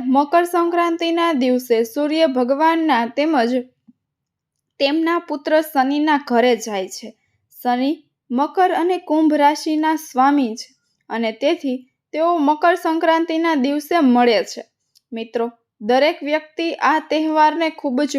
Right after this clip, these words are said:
પ્રેમ અને ખુશીથી ઉજવે છે. ઘણા લોકો તેના માટે ખાસ તૈયારીઓ કરે છે, પરંતુ તેની સાથે અમે તમને જણાવી દઈએ કે આ દિવસે આપણે કેટલીક બાબતોનું ખાસ ધ્યાન રાખવું જોઈએ.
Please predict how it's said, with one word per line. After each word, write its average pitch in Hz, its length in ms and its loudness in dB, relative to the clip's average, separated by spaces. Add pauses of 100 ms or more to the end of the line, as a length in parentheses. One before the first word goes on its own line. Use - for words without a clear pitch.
(120)
પ્રેમ 269 300 0 (120)
અને 302 180 0
ખુશીથી 294 680 -4
ઉજવે 233 500 0
છે. - 160 -16 (480)
ઘણા 233 280 -2
લોકો 233 460 0 (440)
તેના 330 260 0
માટે 339 320 0
ખાસ 294 380 -2 (140)
તૈયારીઓ 285 520 4
કરે 233 320 0
છે, 220 220 -14 (140)
પરંતુ 254 520 2 (360)
તેની 311 260 0
સાથે 339 440 0
અમે 302 420 0
તમને 294 480 0
જણાવી 269 460 2
દઈએ 247 420 2
કે 302 200 -6
આ 285 300 0
દિવસે 285 460 -2
આપણે 269 420 0
કેટલીક 262 540 -4
બાબતોનું 233 720 0
ખાસ 254 300 0 (200)
ધ્યાન 277 380 2
રાખવું 240 500 0
જોઈએ. 220 400 0